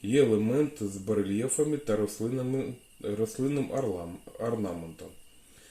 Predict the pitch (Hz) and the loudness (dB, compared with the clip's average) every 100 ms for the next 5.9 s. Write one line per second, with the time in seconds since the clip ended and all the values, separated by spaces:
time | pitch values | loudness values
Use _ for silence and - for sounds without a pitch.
0 | - - 113 - 117 113 117 107 104 95 | -20 -6 -4 0 0 0 0 2 2 0
1 | 92 147 165 110 104 98 92 92 95 90 | -2 -2 2 2 2 0 -2 -8 -8 -2
2 | 120 127 117 101 - 151 165 104 92 90 | 0 0 -2 -4 2 0 2 -4 -4 -4
3 | 87 85 - - - - - - 101 92 | -6 -8 -12 -20 -20 -20 -20 -16 -12 -8
4 | 107 104 156 160 113 110 113 - 113 143 | -6 -4 -2 0 0 -2 -4 -4 -2 0
5 | 135 120 107 101 104 104 104 135 | 2 2 2 2 2 4 4 2